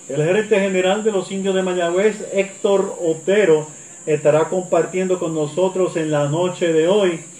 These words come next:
Estaremos hablando un poco sobre lo que está ocurriendo en Grandes Ligas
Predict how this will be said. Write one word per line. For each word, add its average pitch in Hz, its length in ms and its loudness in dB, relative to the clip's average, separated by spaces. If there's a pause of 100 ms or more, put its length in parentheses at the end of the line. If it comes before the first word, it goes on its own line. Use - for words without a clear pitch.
(360)
Estaremos 185 440 4
hablando 190 440 2
un 175 180 0
poco 190 340 2
sobre 175 220 2
lo 160 100 2
que 156 100 0
está 156 180 -2
ocurriendo 175 600 -2
en 160 80 -2
Grandes 170 460 0
Ligas 165 380 -2